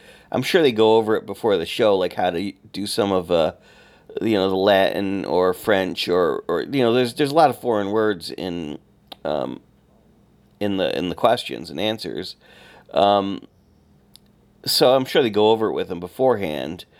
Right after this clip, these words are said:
but they both seem probably intelligent enough.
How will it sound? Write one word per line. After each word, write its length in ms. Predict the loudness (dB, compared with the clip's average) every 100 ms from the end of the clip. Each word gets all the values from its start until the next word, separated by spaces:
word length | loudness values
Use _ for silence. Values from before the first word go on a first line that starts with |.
| -20 _ _
but 340 | 4 6 4 0
they 120 | -2
both 320 | -2 -6 -8
seem 320 | -4 0 0
probably 800 | 2 2 0 -4 -8 -6 -8 -12 _ _ _ _ _ _ _ _ _ _ _ _ _
intelligent 600 | -2 2 2 2 -2 -8 -6
enough. 560 | -6 -6 -8 -12 -20